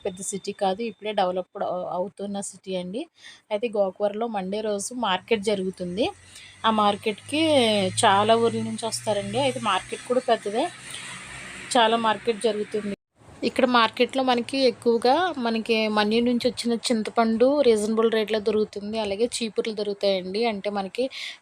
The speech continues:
గుడిసె, మారేడుమిల్లి అటు చోట పండించిన చీపురంతా మనకి ఇక్కడ దొరుకుతుంది. చూస్తున్నారు కదా చీపురు, ఇక్కడ మామగారు అమ్ముతున్న చీపురు కట్టొచ్చు వంద రూపాయలండి ఒక్కొక్కటి, అంటే సైజుని బట్టి ఉంటుంది. చీపురు అయితే రీజనబుల్గానే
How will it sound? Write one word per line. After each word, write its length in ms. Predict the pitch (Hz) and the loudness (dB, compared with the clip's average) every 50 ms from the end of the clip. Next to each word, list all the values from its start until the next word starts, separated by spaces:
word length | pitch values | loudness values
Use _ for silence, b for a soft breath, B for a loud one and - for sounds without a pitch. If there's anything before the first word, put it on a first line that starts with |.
| B | B
గుడిసె, 460 | 208 185 220 202 214 - - - 208 208 208 | -6 -2 -2 -2 -2 -2 -4 -4 -2 -2 -2
మారేడుమిల్లి 680 | 208 202 196 196 196 196 190 196 202 196 196 196 196 196 | -2 -2 0 0 0 -2 -4 -6 -6 -6 -6 -4 -6 -6
అటు 280 | 196 190 185 196 180 - | -6 -6 -8 -10 -10 -8
చోట 240 | - 220 196 190 - | -4 -2 -2 -2 -2
పండించిన 540 | - - 202 190 190 196 196 - - 196 190 | -2 -2 -2 -2 -2 -2 -4 -4 -4 -4 -4
చీపురంతా 600 | 190 - - 214 202 - 190 185 190 190 185 196 | -2 -2 -2 -2 0 0 -2 -2 -4 -4 -6 -6
మనకి 300 | 196 190 180 190 190 - | -6 -6 -8 -8 -10 -16
ఇక్కడ 200 | 208 _ - 196 | -18 _ -14 -10
దొరుకుతుంది. 640 | 185 190 180 185 185 190 - 196 185 180 180 202 254 320 320 B B B B B B | -8 -8 -8 -8 -10 -12 -10 -10 -8 -6 -6 -4 -6 -6 -6 B B B B B B
చూస్తున్నారు 460 | - 214 208 208 - - 214 202 196 | -4 -2 -2 -2 -2 -2 -4 -2 0
కదా 160 | 196 190 202 | 2 2 2
చీపురు, 400 | 214 - - 220 202 - - 214 | 2 0 -2 -2 -4 -2 0 0
ఇక్కడ 220 | 247 240 - 220 220 | 0 2 0 -2 -2
మామగారు 440 | 208 202 190 185 196 196 202 208 208 | 0 2 2 0 0 0 0 0 0
అమ్ముతున్న 300 | 202 202 190 202 202 208 | 0 -2 -4 -4 -2 -2
చీపురు 400 | 208 - - 220 208 - - - - | -2 -2 -2 -2 -4 -4 -6 -8 -6
కట్టొచ్చు 460 | 196 180 - 202 185 - - - 269 | -6 -4 -2 -4 -4 -4 -4 -6 -4
వంద 240 | 262 247 220 196 196 | -4 -2 -4 -4 -6
రూపాయలండి 500 | 190 190 - - 202 202 202 196 196 202 | -8 -8 -4 -2 -2 -2 -2 -2 -4 -6
ఒక్కొక్కటి, 500 | 196 185 - _ _ - 190 - 220 262 349 - B B B B B B B - | -8 -8 -10 _ _ -20 -10 -6 -6 -6 -6 -8 B B B B B B B -8
అంటే 260 | 202 214 196 254 285 | -6 -4 -2 -2 -2
సైజుని 440 | 294 - - 220 208 196 185 226 214 | 0 0 0 0 0 0 -4 -4 -4
బట్టి 240 | 208 202 196 - 208 | -4 -6 -6 -6 -6
ఉంటుంది. 440 | 196 196 190 185 180 185 185 233 320 403 - B B B B B B B B B _ | -6 -6 -6 -6 -6 -4 -2 -4 -4 -4 -8 B B B B B B B B B _
చీపురు 340 | - - 254 240 - 254 240 | -4 -2 -2 0 2 2 2
అయితే 160 | 233 - 254 | 4 4 6
రీజనబుల్గానే 640 | 247 240 220 202 208 226 214 220 226 226 226 226 | 6 6 6 6 2 0 0 2 2 4 4 2